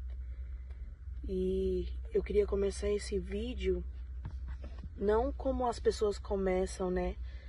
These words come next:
A maioria das pessoas começa um vídeo falando "quem diria", e eu não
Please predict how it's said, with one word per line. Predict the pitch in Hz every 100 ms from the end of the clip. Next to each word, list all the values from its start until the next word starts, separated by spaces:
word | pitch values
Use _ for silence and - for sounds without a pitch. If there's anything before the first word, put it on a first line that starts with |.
| - - - - -
A |
maioria | 175 180 185
das | 185
pessoas | - 185 190
começa | - 190 185 - 196
um |
vídeo | 180 185 185 196
falando | - 185 180 175
"quem | - 190 202
diria", | 208 214 202 185 185 185 180
e | 175 175
eu | 175 180
não | 180 180 180